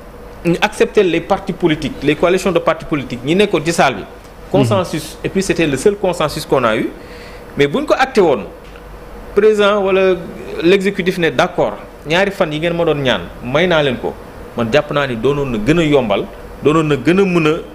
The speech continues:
Speaker 1: euh, booster, encourager ku jéggi à ce que bu ñu wooteetee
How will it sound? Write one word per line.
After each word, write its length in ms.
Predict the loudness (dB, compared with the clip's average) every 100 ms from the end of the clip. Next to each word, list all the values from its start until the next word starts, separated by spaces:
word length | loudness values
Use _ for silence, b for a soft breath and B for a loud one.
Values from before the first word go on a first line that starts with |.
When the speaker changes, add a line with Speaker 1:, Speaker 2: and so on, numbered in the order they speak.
| -20 -10 0
Speaker 1:
euh, 140 | 4 4
booster, 600 | 2 0 0 0 0 0 -8 -10 -2
encourager 640 | 0 2 4 2 2 -4 -6 -16 B B -18 -6
ku 100 | 0 4
jéggi 340 | 4 2 -2 -6 -14 -20 -6
à 120 | -2 0
ce 120 | -2
que 120 | -4
bu 160 | -2 0
ñu 60 | 4
wooteetee 540 | 4 2 0 0 -4